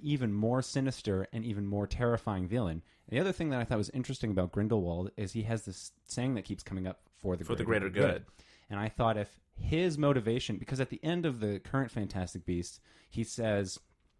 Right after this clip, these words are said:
Speaker 1: the whole plan kinda goes sideways for him, and then he goes, "But look, th-, this,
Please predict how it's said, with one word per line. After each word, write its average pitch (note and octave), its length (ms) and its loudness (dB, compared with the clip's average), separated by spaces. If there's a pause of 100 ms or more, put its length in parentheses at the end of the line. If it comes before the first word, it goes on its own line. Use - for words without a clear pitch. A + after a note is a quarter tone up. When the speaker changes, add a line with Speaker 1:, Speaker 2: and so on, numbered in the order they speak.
(300)
Speaker 1:
the B2+ 100 6
whole E3+ 180 8
plan C3+ 300 2
kinda A#2+ 220 -2
goes G#2+ 200 2
sideways F#2 420 -2
for G2+ 200 0
him, G2+ 120 0
and F#2+ 80 0
then F#2 80 -4
he F#2 60 -4
goes, G2+ 160 -2
"But F#3+ 240 6
look, G#3 240 2
th-, D#3 160 -6
this, D3+ 300 -2